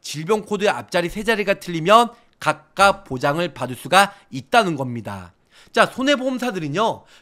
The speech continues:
동일 질병으로 보기 때문에 용종 제거 시술에도 K코드든 D코드든 일 회만 지급해주고 끝난다는 겁니다. 근데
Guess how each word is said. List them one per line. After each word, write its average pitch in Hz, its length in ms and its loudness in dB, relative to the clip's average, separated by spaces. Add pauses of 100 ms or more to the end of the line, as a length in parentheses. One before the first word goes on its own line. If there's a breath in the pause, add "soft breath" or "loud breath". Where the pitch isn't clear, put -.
동일 226 300 -2
질병으로 202 440 -2
보기 147 220 -8
때문에 147 640 -4 (260 loud breath)
용종 170 400 -4
제거 156 460 -2
시술에도 180 680 -2 (260 loud breath)
K코드든 214 680 -4
D코드든 160 640 -4 (180 loud breath)
일 247 180 -8
회만 220 300 0
지급해주고 175 880 -4 (220)
끝난다는 240 600 -2
겁니다. 110 520 -12 (240)
근데 170 560 0